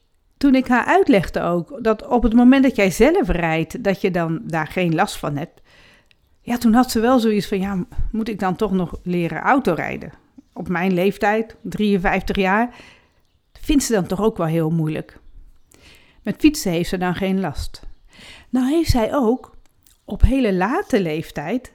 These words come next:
pas leren fietsen, want ze is van het buitenland naar Nederland gekomen. En toen was ze al volwassen. Ze had al kinderen. En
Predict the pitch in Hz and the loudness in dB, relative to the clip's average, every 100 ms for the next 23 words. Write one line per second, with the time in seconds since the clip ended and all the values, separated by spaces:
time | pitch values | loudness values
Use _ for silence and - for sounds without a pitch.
0 | _ 214 214 220 208 135 285 262 - 143 | _ -4 0 2 0 -2 -4 -4 -6 -8
1 | 165 247 240 226 196 170 175 269 269 180 | -6 -4 -2 -2 -2 0 2 4 2 0
2 | 156 156 - _ - 156 170 175 202 208 | -2 -6 -12 _ -8 -4 0 0 0 -2
3 | 190 185 190 - 180 180 233 302 _ _ | -2 -6 -8 -4 -4 -2 -4 -6 _ _
4 | _ - - _ _ _ _ 214 208 202 | _ -20 -20 _ _ _ _ -4 -2 -2
5 | 196 214 262 247 - 190 - 196 294 - | 0 0 0 -2 -2 -2 0 -2 -2 -4
6 | - - _ _ _ _ _ - - 175 | -10 -12 _ _ _ _ _ -12 -8 -6
7 | 165 254 269 208 147 - _ _ _ _ | -2 4 6 6 0 -8 _ _ _ _
8 | _ _ _ _ _ - 196 196 185 | _ _ _ _ _ -10 -4 -2 -2